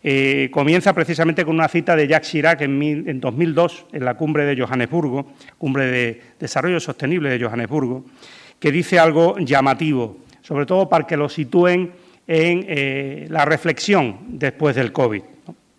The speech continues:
Sobre todo lo dice en dos mil dos, cuando algunos todavía tenían dudas sobre el calentamiento global. Decía: "Nuestra casa arde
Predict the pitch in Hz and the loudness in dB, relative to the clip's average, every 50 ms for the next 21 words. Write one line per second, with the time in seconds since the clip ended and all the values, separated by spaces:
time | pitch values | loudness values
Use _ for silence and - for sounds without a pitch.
0 | _ _ _ _ _ _ _ _ _ _ _ _ _ _ _ _ - 156 147 147 | _ _ _ _ _ _ _ _ _ _ _ _ _ _ _ _ 0 0 2 2
1 | 147 196 202 214 208 196 208 190 - - 208 220 - 185 156 151 143 139 127 165 | 4 4 4 4 4 4 2 0 0 0 0 0 -2 -2 -2 -2 -2 0 0 0
2 | 190 165 135 175 147 117 - - - - - 151 127 123 135 131 131 170 190 196 | -2 -2 -2 -2 -4 -4 -6 -12 -18 -12 -8 -6 -2 0 0 2 2 2 0 0
3 | 196 - - 165 151 143 175 196 175 - 147 143 139 139 131 156 147 135 117 - | 0 0 0 0 2 2 2 0 0 -2 -2 -2 -2 -2 -2 -2 -2 -2 -4 -4
4 | - 123 123 117 - 123 123 117 107 123 113 117 107 - 117 107 107 98 101 95 | -4 -6 -6 -4 -4 -4 -4 -4 -4 -6 -6 -6 -6 -6 -6 -6 -6 -6 -8 -12
5 | - _ _ _ _ _ _ _ _ _ _ _ _ _ _ _ _ _ _ _ | -16 _ _ _ _ _ _ _ _ _ _ _ _ _ _ _ _ _ _ _
6 | 147 147 135 - 190 170 139 110 113 135 156 151 - - 151 147 - 220 202 - | 0 0 2 4 2 2 4 2 2 0 0 0 2 2 0 2 2 0 2 4
7 | 226 208 - - - 180 170 147 120 110 120 104 | 0 0 2 2 4 4 4 4 2 -2 -4 -6